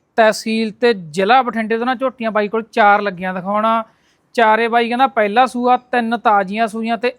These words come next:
ਇੱਕ ਗੱਭਣ ਝੋਟੀ ਦਿਖਾ ਦਾਂਗੇ। ਤੇ ਬਾਕੀ ਗੱਲਬਾਤ ਬਾਈ ਨਾਲ ਕਰਾ ਦਾਂਗੇ, ਡਿਟੇਲ ਸਾਰੀ ਬਾਈ ਨੂੰ ਪੁੱਛ ਲਾਂਗੇ। ਪਸ਼ੂ ਤਾਂ ਨੇ, ਮੰਨ ਲਓ, ਮੰਨ ਲਓ ਵੀ ਇਸ ਏਰੀਏ ਦਾ ਨਾ, ਹਰਿਆਣੇ ਦੀ ਟੱਕਰ ਦਾ ਪਸ਼ੂ ਧਨ ਹੁੰਦਾ। ਜਿਸ ਤਰ੍ਹਾਂ ਆਹ ਝੋਟੀ ਖੜੀ ਆ ਪਹਿਲਣ,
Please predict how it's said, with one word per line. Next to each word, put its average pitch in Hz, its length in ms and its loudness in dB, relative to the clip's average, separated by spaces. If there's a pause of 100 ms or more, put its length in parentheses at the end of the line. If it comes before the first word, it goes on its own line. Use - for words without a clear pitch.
ਇੱਕ 233 220 -6
ਗੱਭਣ 202 340 -2
ਝੋਟੀ 240 260 -4
ਦਿਖਾ 214 240 0
ਦਾਂਗੇ। 214 340 -2 (380)
ਤੇ 240 60 -2
ਬਾਕੀ 220 340 0
ਗੱਲਬਾਤ 214 540 2
ਬਾਈ 196 240 -2
ਨਾਲ 190 120 -6
ਕਰਾ 196 200 0
ਦਾਂਗੇ, 208 160 -4
ਡਿਟੇਲ 208 340 -4
ਸਾਰੀ 269 300 -8
ਬਾਈ 202 240 -6
ਨੂੰ 202 100 -16
ਪੁੱਛ 185 180 -14
ਲਾਂਗੇ। 196 180 -10 (140)
ਪਸ਼ੂ 214 260 -4
ਤਾਂ 233 160 -4
ਨੇ, 226 160 -6
ਮੰਨ 208 200 -6
ਲਓ, 196 100 -8
ਮੰਨ 196 140 -6
ਲਓ 196 100 -6
ਵੀ 196 220 -4
ਇਸ 185 120 -8
ਏਰੀਏ 185 320 -8
ਦਾ 190 80 -6
ਨਾ, 208 160 -4 (340)
ਹਰਿਆਣੇ 214 420 -2
ਦੀ 226 80 -8
ਟੱਕਰ 214 320 -8
ਦਾ 220 80 2
ਪਸ਼ੂ 208 220 -4
ਧਨ 233 180 -2
ਹੁੰਦਾ। 196 380 -2 (360)
ਜਿਸ 190 200 -6
ਤਰ੍ਹਾਂ 214 160 -2
ਆਹ 202 120 2
ਝੋਟੀ 233 300 -6
ਖੜੀ 220 200 -4
ਆ 247 60 2
ਪਹਿਲਣ, 233 380 -4